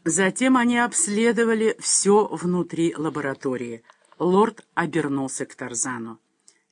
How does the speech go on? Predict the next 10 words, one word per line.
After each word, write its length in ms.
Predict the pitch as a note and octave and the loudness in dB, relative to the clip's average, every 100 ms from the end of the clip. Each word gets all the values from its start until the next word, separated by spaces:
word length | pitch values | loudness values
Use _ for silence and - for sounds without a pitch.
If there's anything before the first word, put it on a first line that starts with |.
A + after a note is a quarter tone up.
| - | -4
«Этот 380 | C#3 G3+ G3 | 0 0 -4
камень 560 | - F#3+ G#3+ A3+ C#3+ A#2 | -4 -2 -2 -2 -6 -8
стоит 640 | - - - A3+ A3+ A3 _ | -4 -2 2 2 2 0 _
около 420 | F#3+ G#3+ G#3+ G#3 | -2 0 0 0
двух 500 | F3 F#3+ G#3 B3+ - | 0 -2 0 0 0
миллионов 720 | A3+ A3 G#3 G3+ A3 A3+ G#3 | -2 0 2 4 4 0 -4
фунтов 560 | - - F#3+ G3+ F#3+ F3 | -8 -6 -2 -2 -4 -6
стерлингов», 920 | - - D3 C#3+ C3+ C3 A#2+ A#2 - | -10 -6 -4 -4 -8 -10 -10 -12 -16
воскликнул 840 | - C3+ C3 - C3 B2+ - B2 A2 | -10 -4 -4 -4 -6 -6 -10 -14 -12
он, 260 | B2+ B2+ | -10 -10